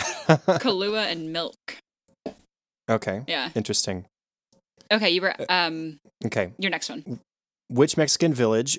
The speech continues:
Speaker 1: do Andy and Michael set out for with the church young adult ministry?
Speaker 2: <sighs> Oh, I'm not gonna get this. Um, village. I can't e-,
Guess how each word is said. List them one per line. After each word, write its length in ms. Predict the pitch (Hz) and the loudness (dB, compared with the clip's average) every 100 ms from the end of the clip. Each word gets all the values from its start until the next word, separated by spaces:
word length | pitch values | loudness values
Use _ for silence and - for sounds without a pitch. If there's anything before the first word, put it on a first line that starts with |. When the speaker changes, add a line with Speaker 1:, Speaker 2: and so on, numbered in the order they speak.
| - | -2
Speaker 1:
do 180 | 117 117 | 0 2
Andy 320 | 120 117 123 | 2 2 4
and 100 | 123 | 4
Michael 260 | 117 127 120 | 4 4 2
set 200 | - 120 | 4 4
out 200 | 139 156 | 4 2
for 420 | - 101 98 135 - | 0 2 0 -2 -2
with 180 | 113 | 0
the 80 | 113 | 0
church 300 | 104 117 120 | 2 2 2
young 180 | 127 107 | 2 2
adult 220 | 107 104 | 2 2
ministry? 480 | 104 95 - 104 101 _ _ _ _ _ - | 0 -2 -2 -6 -10 _ _ _ _ _ -10
Speaker 2:
<sighs> 40 | 220 226 226 233 220 | -6 -6 -6 -6 -6
Oh, 920 | 196 170 165 156 127 92 80 67 53 | -6 -4 -4 -4 -4 -6 -8 -10 -12
I'm 80 | 65 | -10
not 160 | 113 80 | -10 -10
gonna 160 | - | -10
get 140 | - - - | -10 -10 -14
this. 380 | - - - 180 - - _ - | -14 -8 -8 -8 -12 -16 _ -8
Um, 1120 | 180 185 185 190 190 190 190 196 190 190 190 - _ _ _ _ _ _ _ _ _ _ _ | -4 -2 -2 -4 -4 -6 -6 -6 -6 -8 -10 -14 _ _ _ _ _ _ _ _ _ _ _
village. 920 | 160 147 165 156 143 139 143 - - - _ - | -16 -8 -6 -4 -6 -8 -6 -4 -4 -8 _ -14
I 40 | |
can't 200 | 170 185 | -8 -6
e-, 100 | 180 | -6